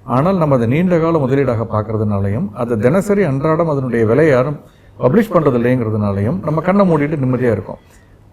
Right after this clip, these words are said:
அதே பங்குச்சந்தையில நல்ல தரமான முதலீடுகள், நல்ல நிறுவனங்கள், நல்ல நிர்வாகத்துல நம்ம சூஸ் பண்ணிட்டு உட்கார்ந்திருந்தோம்னா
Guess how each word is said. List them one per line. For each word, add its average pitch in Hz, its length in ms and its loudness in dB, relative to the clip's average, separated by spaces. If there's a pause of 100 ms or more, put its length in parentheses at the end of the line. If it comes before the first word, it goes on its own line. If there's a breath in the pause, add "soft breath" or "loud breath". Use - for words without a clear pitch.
அதே 156 380 4
பங்குச்சந்தையில 151 720 -2
நல்ல 143 320 -2
தரமான 135 520 0
முதலீடுகள், 117 540 -2
நல்ல 117 260 -2
நிறுவனங்கள், 110 540 -2
நல்ல 156 260 -4
நிர்வாகத்துல 123 560 2
நம்ம 101 240 -2
சூஸ் 165 240 -6
பண்ணிட்டு 117 300 -6
உட்கார்ந்திருந்தோம்னா 101 680 -4